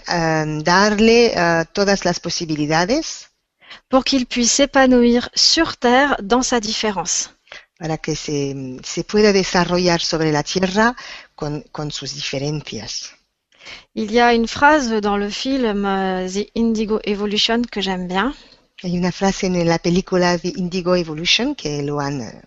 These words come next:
Speaker 1: le gusta.
Speaker 2: Cette phrase dit, "The child has to be raised and the great soul has to be respected."
Speaker 1: Ouais. Alors, the child has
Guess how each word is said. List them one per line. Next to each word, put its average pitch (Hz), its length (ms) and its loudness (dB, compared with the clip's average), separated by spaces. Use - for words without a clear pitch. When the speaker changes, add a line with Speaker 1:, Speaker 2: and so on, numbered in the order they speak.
Speaker 1:
le 151 180 -6
gusta. 175 360 -6
Speaker 2:
Cette - 220 0
phrase 269 340 4
dit, 277 380 4
"The 208 220 -2
child 269 560 4
has 226 240 0
to 240 120 -4
be 214 160 0
raised 254 640 2
and 220 160 0
the 208 100 -2
great 240 280 2
soul 247 560 0
has 220 240 -2
to 226 120 -8
be 208 140 -2
respected." - 680 -8
Speaker 1:
Ouais. 156 280 -8
Alors, 156 360 -2
the 165 120 -2
child 220 400 2
has 202 300 -2